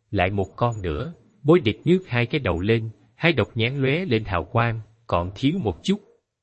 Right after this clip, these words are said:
còn thiếu một chút." Vèo, bối địch thuấn di biến mất. Ước nửa tháng sau,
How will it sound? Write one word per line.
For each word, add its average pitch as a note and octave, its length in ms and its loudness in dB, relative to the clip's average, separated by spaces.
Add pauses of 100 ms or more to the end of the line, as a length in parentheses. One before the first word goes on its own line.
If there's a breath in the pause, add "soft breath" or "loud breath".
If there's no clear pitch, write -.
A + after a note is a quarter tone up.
(220)
còn F#2 320 -2
thiếu C#3+ 220 0
một F#2 220 -6
chút." G3+ 180 0 (380)
Vèo, F2 280 2 (220)
bối A#2+ 140 4
địch G2+ 220 -2
thuấn C3+ 180 -2
di A#2 220 0
biến D3 200 0
mất. F#3 140 -4 (440)
Ước F#3+ 240 4
nửa F2 220 0
tháng C#3 180 -4
sau, G#2+ 320 0